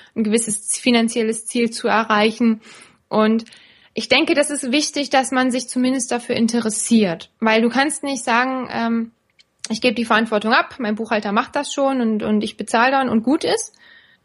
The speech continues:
sondern du musst wie bei allem, auch eben im Online-Marketing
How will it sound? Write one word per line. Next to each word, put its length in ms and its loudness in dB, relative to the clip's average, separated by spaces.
sondern 380 2
du 140 2
musst 260 2
wie 100 0
bei 200 2
allem, 320 2
auch 180 -4
eben 140 -6
im 140 -6
Online-Marketing 960 -4